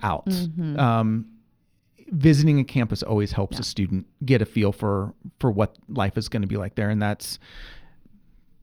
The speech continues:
Speaker 1: that's what it's all about.
Speaker 2: Well,
Speaker 1: And
Speaker 2: and I
Speaker 1: so we
Speaker 2: think
Speaker 1: want you to, but you shouldn't
Speaker 2: Yeah.
Speaker 1: not apply
Speaker 2: You don't
Speaker 1: because, "Hey, I haven't toured
Speaker 2: have
Speaker 1: there."
Speaker 2: to. Yeah.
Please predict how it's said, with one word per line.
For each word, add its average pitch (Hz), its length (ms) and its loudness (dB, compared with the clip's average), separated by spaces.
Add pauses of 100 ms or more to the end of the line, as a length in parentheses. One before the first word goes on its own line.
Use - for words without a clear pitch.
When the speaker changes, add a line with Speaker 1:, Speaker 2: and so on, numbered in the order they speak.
Speaker 1:
that's - 280 0
what 113 120 2
it's 107 120 -2
all 98 140 2
about. 113 240 2
Speaker 2:
Well, 285 100 0
Speaker 1:
And 247 120 -8
Speaker 2:
and 277 100 4
I - 40 2
Speaker 1:
so 120 120 2
we 107 180 4
Speaker 2:
think 117 100 2
Speaker 1:
want 202 220 6
you 180 140 4
to, 120 240 4
but 113 500 2 (340)
you - 80 0
shouldn't 143 300 2
Speaker 2:
Yeah. 156 60 -4
Speaker 1:
not 131 300 6
apply 120 320 4
Speaker 2:
You 113 60 2
don't 311 100 6
Speaker 1:
because, 120 160 4
"Hey, 117 140 0
I 104 40 0
haven't 101 240 -2
toured 101 200 -2
Speaker 2:
have - 80 -2
Speaker 1:
there." 76 200 -8
Speaker 2:
to. 160 220 -6
Yeah. 214 220 0